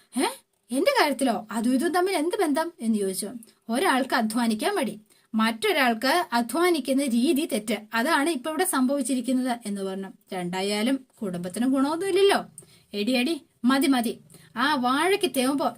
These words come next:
ചീരയ്ക്ക് താളിക്കുന്നത് പോലെയെന്ന് അച്ഛൻ പറയും. ആ പണി എന്റെ അടുത്തെടുക്കല്ലേ? വിശ്വേട്ടനെ താങ്ങുന്ന കൂട്ടത്തിൽ എനിക്ക് തള്ളാൻ വരല്ലേ?" നിങ്ങൾ വിശ്വേട്ടൻ വീട്ടിലിരിക്കുന്നു, നിങ്ങൾ വർക്ക്ഷോപ്പിലിരിക്കുന്നു. ഈ വീട്ടിലേക്ക് ആവശ്യമുള്ളത് എന്തും ചെയ്യാൻ കഴിയാൻ പറ്റാത്തത് കൊണ്ടല്ല,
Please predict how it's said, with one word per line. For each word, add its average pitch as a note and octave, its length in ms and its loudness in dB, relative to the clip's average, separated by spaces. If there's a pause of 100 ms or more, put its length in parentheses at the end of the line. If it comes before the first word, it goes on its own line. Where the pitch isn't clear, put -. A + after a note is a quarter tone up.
ചീരയ്ക്ക് A#3 580 -4
താളിക്കുന്നത് C4+ 480 -2
പോലെയെന്ന് C4+ 520 -2
അച്ഛൻ F4 340 -2
പറയും. B3+ 340 -2 (120)
ആ - 300 -18
പണി B3+ 160 0
എന്റെ G#3+ 320 -4
അടുത്തെടുക്കല്ലേ? E4 680 0 (360)
വിശ്വേട്ടനെ A3+ 480 -2 (140)
താങ്ങുന്ന A#3+ 380 0
കൂട്ടത്തിൽ D4+ 440 -2 (160)
എനിക്ക് F#3+ 420 -8
തള്ളാൻ C4+ 300 0
വരല്ലേ?" D#4+ 440 2 (840)
നിങ്ങൾ E4 440 0 (200)
വിശ്വേട്ടൻ G#4+ 580 2
വീട്ടിലിരിക്കുന്നു, D4+ 580 2
നിങ്ങൾ C#4 320 0
വർക്ക്ഷോപ്പിലിരിക്കുന്നു. B3+ 1080 0 (240)
ഈ G3 220 -4
വീട്ടിലേക്ക് B3 640 0 (120)
ആവശ്യമുള്ളത് C4 600 0
എന്തും C4+ 300 0
ചെയ്യാൻ C4 380 -2
കഴിയാൻ C#4+ 320 -2
പറ്റാത്തത് C#4 440 -4
കൊണ്ടല്ല, E4 420 4